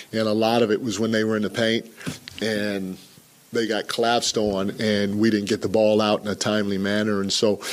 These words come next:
uh, it was gonna be tough for Domas to score down there because of how quickly they come and how active they are when they come.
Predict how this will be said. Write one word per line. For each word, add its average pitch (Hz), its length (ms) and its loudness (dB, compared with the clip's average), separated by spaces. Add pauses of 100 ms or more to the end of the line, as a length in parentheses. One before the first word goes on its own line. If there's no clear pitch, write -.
(280)
uh, 104 260 2
it 156 60 4
was 165 140 4
gonna 143 120 4
be 123 80 4
tough 139 280 2
for 113 80 -4
Domas 123 400 2
to - 80 -6
score 135 280 4
down 110 220 0
there 110 140 0
because 104 260 -2
of 104 80 0
how 104 140 0
quickly 110 400 -2
they 101 100 0
come 110 540 -2
and 107 100 -4
how 110 220 -2
active 107 360 -2
they 101 140 0
are 101 160 -2
when 98 140 -4
they 98 140 -2
come. 101 420 -4